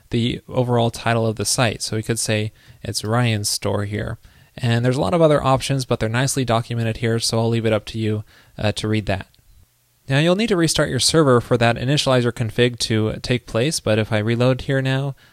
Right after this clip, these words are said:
you notice that the store name is updated.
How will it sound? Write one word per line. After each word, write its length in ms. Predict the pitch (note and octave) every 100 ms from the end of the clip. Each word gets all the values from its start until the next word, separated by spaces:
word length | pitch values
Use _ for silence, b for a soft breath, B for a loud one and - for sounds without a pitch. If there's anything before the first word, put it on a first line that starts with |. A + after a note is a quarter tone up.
| b
you 100 | A2
notice 340 | A#2 C3 A#2+ -
that 420 | A2+ A2+ - - b b
the 160 | - G#2+
store 240 | - B2+
name 240 | B2 D3 F3
is 160 | D3+
updated. 520 | D#3+ G#3+ D3 G2+ D#2